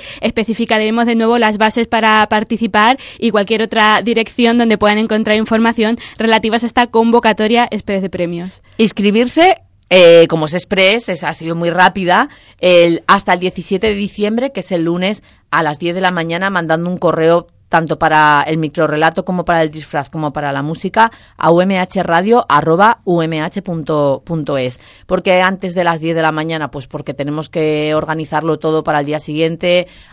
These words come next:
Speaker 2: asignar los, los nombres y el disfraz a, a los que vayan con esos disfraces con los que se van a pasear por, por Altavis, eh, que el jurado de los microrrelatos se los tiene que ir leyendo para ver a quién elige,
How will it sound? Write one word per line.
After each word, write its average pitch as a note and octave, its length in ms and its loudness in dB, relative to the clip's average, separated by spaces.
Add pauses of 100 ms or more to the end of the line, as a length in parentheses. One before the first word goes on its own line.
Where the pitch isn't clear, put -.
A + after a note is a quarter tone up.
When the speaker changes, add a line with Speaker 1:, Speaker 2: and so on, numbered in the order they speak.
Speaker 2:
asignar D3 560 -6
los, D3+ 400 0
los D3 180 -6
nombres D#3 360 -6
y D#3+ 40 -2
el D3 80 -4
disfraz D3 380 -4
a, D3 300 0
a - 160 -6
los C#3+ 140 -10
que D3+ 120 -8
vayan C#3+ 600 -2 (340)
con D#3 140 -6
esos D3 200 -8
disfraces C#3+ 480 -8
con D#3 140 -10
los C#3+ 100 -12
que - 80 -16
se D3 120 -10
van C#3+ 180 -4
a C#3 280 -2
pasear C#3 500 -6
por, C#3 340 -2
por C#3+ 180 -6
Altavis, D#3+ 640 0 (420)
eh, D#3 380 2
que E3 80 0
el D#3 60 2
jurado D#3+ 460 2
de E3+ 100 -2
los E3+ 160 0
microrrelatos D#3+ 640 -2
se E3 100 -6
los C3+ 560 -4
tiene D#3 240 -4
que D#3+ 100 -4
ir D3+ 60 -2
leyendo D#3+ 480 0
para C#3 240 -2
ver C3 160 -2
a C3+ 100 -2
quién C#3 480 -4
elige, G3 540 -2